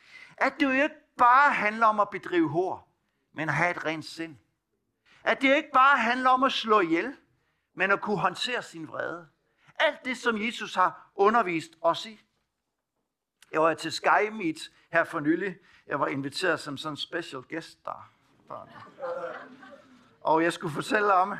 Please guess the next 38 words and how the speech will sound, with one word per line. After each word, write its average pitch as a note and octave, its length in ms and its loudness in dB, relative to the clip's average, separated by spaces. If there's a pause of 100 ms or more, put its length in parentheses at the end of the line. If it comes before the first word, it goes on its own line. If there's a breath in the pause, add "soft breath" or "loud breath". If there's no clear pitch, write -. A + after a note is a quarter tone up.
(120)
min F3 260 -6
vrede, F3 500 2 (120)
fordi D#3+ 340 -2 (460 soft breath)
jeg D#3+ 220 4
er D#3 60 2
vokset D#3 340 -2
op, D3+ 220 2 (220)
og D3 180 -2
jeg D3 120 2
er D3+ 40 4
ikke F3+ 300 -2
alene. E3 340 2
Jeg D3 200 -4
snakkede D3+ 280 2
med C#3 80 -6
nogle D3+ 180 -4
af D3+ 80 -2
volontørerne C3 580 -6
her C3 240 -4
den A#2+ 320 -16
anden D3 220 -6
dag, C#3 240 -6
og A2 260 -12 (160)
der, D3 200 -8
en D#3 180 0
af B2+ 80 -4
dem C#3 200 -6
kæmpede D3 340 -6
også C#3+ 180 -4
særdeles C3 440 -8
meget C3 360 0
med C#3 100 -4
sin C3+ 200 -10
vrede C#3+ 300 0
i D3+ 40 -4
sit D3 180 -10
liv. D#3+ 220 0 (320 loud breath)
Jeg D#3+ 400 2